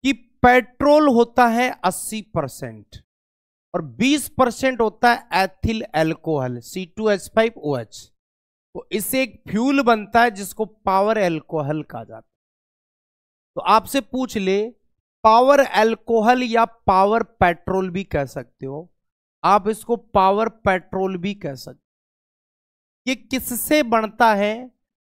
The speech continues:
तो पेट्रोल और एथिल अल्कोहल के मिश्रण से बनता है। क्लियर?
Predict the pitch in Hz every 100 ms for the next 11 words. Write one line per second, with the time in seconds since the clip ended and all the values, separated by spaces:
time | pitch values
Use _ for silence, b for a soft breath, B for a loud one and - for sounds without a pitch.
0 | - 190 _ 220 226 196 - 269 285 269
1 | 226 220 - 190 202 - 262 247 - 180
2 | 190 - 196 190 214 214 - 185 202 -
3 | 131 139 151 - 147 143 131 156 143 139
4 | 143 147 135 - _ _ _ _ _ _
5 | _ 170 196 233 247